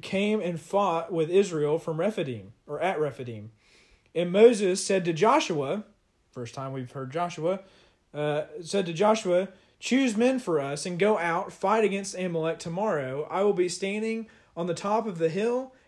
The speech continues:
and the staff of God will be in my hand." And Joshua did as Moses had said to him, and, uh, to fight with Amalek.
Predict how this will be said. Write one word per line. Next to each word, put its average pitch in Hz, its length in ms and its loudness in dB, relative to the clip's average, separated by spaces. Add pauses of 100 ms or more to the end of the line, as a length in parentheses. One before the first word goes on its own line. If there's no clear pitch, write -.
and 180 160 -6
the 165 60 -2
staff 220 520 -2
of 180 160 -4
God 147 460 -2
will 143 100 -6
be 160 240 -4
in 160 80 -6
my 143 200 -6
hand." 135 440 -8 (420)
And 175 160 -4
Joshua 202 520 2
did 196 380 2
as 165 220 -2
Moses 185 760 -2
had 156 200 -6
said 202 540 -4 (420)
to 185 120 -4
him, 190 280 0
and, 156 260 -4 (240)
uh, 151 220 -4
to 156 160 -6
fight 190 440 -2
with 160 240 -4
Amalek. 139 640 -6